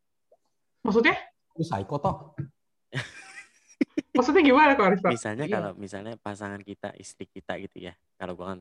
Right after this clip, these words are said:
Speaker 3: eh, cowok, jadi istri, istri kita cemburu sama kita tuh, eh, gua ada sedikit rasa, eh, happy gitu. Happy tuh maksudnya lebih merujuk, wah, berarti tandanya dia tuh nggak mau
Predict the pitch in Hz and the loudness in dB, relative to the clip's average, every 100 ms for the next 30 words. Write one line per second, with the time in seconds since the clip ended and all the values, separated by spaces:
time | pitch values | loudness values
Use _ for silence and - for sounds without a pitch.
0 | - - 101 80 _ - 95 95 - 92 | -14 -18 -18 -18 _ -6 -4 -4 -6 -10
1 | 95 - - - 104 - 104 107 - - | -10 -12 -18 -16 -16 -14 -12 -12 -14 -16
2 | 101 101 98 95 95 - - 143 - 220 | -12 -12 -12 -16 -20 -20 -14 -12 -12 -14
3 | _ _ _ _ _ _ _ _ _ - | _ _ _ _ _ _ _ _ _ -14
4 | 104 139 175 123 - 107 - - - 101 | -10 -8 -6 -8 -12 -12 -10 -10 -12 -12
5 | 101 95 _ _ _ - 101 131 - - | -12 -14 _ _ _ -16 -10 -8 -8 -10
6 | 139 123 120 120 _ - - _ _ _ | -10 -10 -14 -18 _ -20 -20 _ _ _
7 | _ - 107 - 151 175 127 120 156 135 | _ -10 -8 -8 -8 -8 -8 -10 -10 -6
8 | 113 110 117 151 _ _ _ - 101 98 | -6 -4 -8 -8 _ _ _ -16 -12 -12
9 | 95 120 98 92 107 110 117 - 110 95 | -12 -12 -14 -14 -16 -12 -12 -12 -12 -12
10 | 92 95 | -12 -16